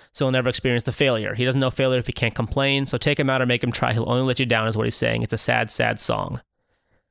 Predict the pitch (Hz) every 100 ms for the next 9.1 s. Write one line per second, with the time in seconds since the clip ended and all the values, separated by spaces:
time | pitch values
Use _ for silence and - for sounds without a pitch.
0 | _ _ _ _ _ _ - 120 113 110
1 | 107 107 107 107 - _ _ _ _ _
2 | _ _ _ _ 160 233 247 - - -
3 | 214 269 233 220 - 170 170 156 156 139
4 | 127 - 127 131 120 - - - - -
5 | 135 - 165 139 117 131 151 131 110 107
6 | 98 98 - - - _ _ _ _ _
7 | _ 120 120 120 131 139 147 139 123 131
8 | 120 120 123 117 113 113 113 104 - -